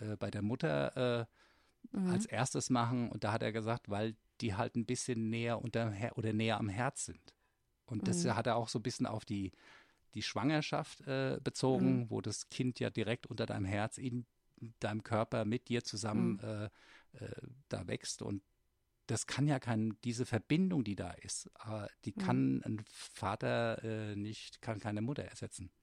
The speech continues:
Speaker 2: Boah, jetzt hab ich aber eine Frage. Denkst du, wenn, weil es ja,
Speaker 1: Ja.
Speaker 2: das ist ja schon sehr, <laughs> sehr, sehr politisch, was du gerade gesagt
Speaker 1: Ja,
Speaker 2: hast.
Speaker 1: ich weiß, dass es auch nicht
Speaker 2: Wenn
Speaker 1: politisch
Speaker 2: jetzt
Speaker 1: korrekt
Speaker 2: zwei
Speaker 1: ist, weil viele haben auch andere Meinungen. Meine eigene Mutter,
Speaker 2: Ja.
Speaker 1: äh, war Karrierefrau und ich kenn ganz viele Frauen.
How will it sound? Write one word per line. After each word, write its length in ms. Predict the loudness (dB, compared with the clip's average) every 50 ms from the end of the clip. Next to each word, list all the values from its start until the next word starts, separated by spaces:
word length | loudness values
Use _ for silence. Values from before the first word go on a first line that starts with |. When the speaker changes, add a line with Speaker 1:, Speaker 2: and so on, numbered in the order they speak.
| _ -20 _ -20 _ -20 _ _ _ _ _ _ _ _
Speaker 2:
Boah, 120 | 4 6 6
jetzt 220 | 6 6 4 4
hab 80 | 6 6
ich 80 | 8
aber 80 | 8 8
eine 160 | 8 6 4
Frage. 340 | 4 4 4 6 6 6 6
Denkst 300 | 6 6 6 4 4 0
du, 80 | 2 4
wenn, 300 | 6 6 6 4 2 0 2
weil 200 | 4 4 4 4
es 160 | 2 2 2
ja, 200 | 4 4 4 2 2
Speaker 1:
Ja. 140 | 0 2 4
Speaker 2:
das 200 | 4 4 4 4
ist 220 | 0 0 0 2
ja 140 | 2 4 4
schon 260 | 4 4 4 4 4 6
sehr, 180 | 4 4 4 2 -2 -12
<laughs> 120 | _ _ -2
sehr, 560 | -2 0 -2 2 4 6 6 6 6 4 6
sehr 160 | 4 4 4
politisch, 640 | 4 4 4 4 6 4 2 2 2 0 0 2 2
was 160 | 2 2 2
du 80 | 0 0
gerade 300 | 2 2 2 4 2 4
gesagt 400 | 4 4 4 4 2 4 8 10
Speaker 1:
Ja, 120 | 10 10
Speaker 2:
hast. 40 | 10
Speaker 1:
ich 140 | 8 6 8
weiß, 200 | 8 8 8 6
dass 140 | 6 6
es 20 | 8
auch 80 | 8
nicht 120 | 8 8 8
Speaker 2:
Wenn 100 | 10 10
Speaker 1:
politisch 260 | 10 10 10 10 10
Speaker 2:
jetzt 100 | 10 12
Speaker 1:
korrekt 240 | 12 12 12 12 12
Speaker 2:
zwei 320 | 12 12 12 10 10 8
Speaker 1:
ist, 160 | 6 6 6
weil 160 | 6 6 6 4
viele 400 | 4 4 4 6 8 8 8 8
haben 160 | 8 8 8
auch 160 | 6 6 4
andere 300 | 4 4 4 4 6 6
Meinungen. 260 | 6 6 6 6 4
Meine 280 | 4 4 6 6 6 6
eigene 260 | 4 4 4 6 6
Mutter, 320 | 6 6 6 6 6 6 6
Speaker 2:
Ja. 340 | 6 6 6 6 4 4 4
Speaker 1:
äh, 40 |
war 160 | 4 2 2 2
Karrierefrau 720 | 2 2 2 4 4 4 4 4 4 6 8 8 8 8
und 140 | 6 2 0
ich 40 | 0
kenn 120 | 0 2
ganz 180 | 2 0 0 -2
viele 220 | -2 -2 -2 -4
Frauen. 360 | -2 0 0 2 2 2 0